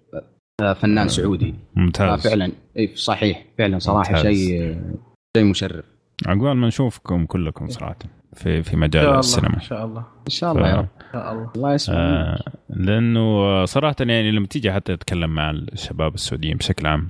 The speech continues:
Speaker 2: خاصة اللي يكونوا متعمقين في هذه المواضيع، تلاقي إنه عنده الأساسيات موجودة، آه، لكن كيف طريقة التنفيذ هذه ممكن اللي ما يعرفها. طريقة التنفيذ هذه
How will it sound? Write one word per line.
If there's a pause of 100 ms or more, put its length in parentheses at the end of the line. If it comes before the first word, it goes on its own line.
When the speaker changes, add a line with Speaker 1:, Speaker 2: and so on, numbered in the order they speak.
(420)
Speaker 2:
خاصة
اللي
يكونوا
متعمقين
في
هذه
المواضيع، (320)
تلاقي
إنه
عنده
الأساسيات
موجودة، (280)
آه،
لكن (320)
كيف
طريقة
التنفيذ
هذه
ممكن
اللي
ما
يعرفها. (640)
طريقة
التنفيذ
هذه